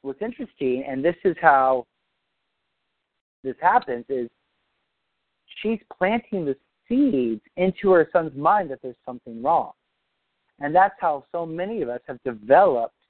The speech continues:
the story that we have about ourselves, is it was our parents' own fears or beliefs that they projected onto us that created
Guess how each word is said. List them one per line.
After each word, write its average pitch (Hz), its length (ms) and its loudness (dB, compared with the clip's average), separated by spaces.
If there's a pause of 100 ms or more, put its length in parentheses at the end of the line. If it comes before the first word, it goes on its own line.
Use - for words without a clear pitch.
(500)
the 127 140 -4 (300)
story 170 840 0 (840)
that 143 180 2
we 160 180 -2
have 151 300 2
about 143 240 -10
ourselves, 277 520 -12 (160)
is 139 240 -8 (460)
it 147 80 -6
was 147 240 -4
our 135 140 -4 (200)
parents' 185 440 0 (220)
own 131 520 -6 (640)
fears 151 600 -2 (160)
or 131 400 2
beliefs 135 640 -4 (180)
that 127 180 -8
they 143 340 4
projected 160 600 -2
onto 131 260 -6 (180)
us 143 320 4 (720)
that 160 160 -2
created 170 920 -2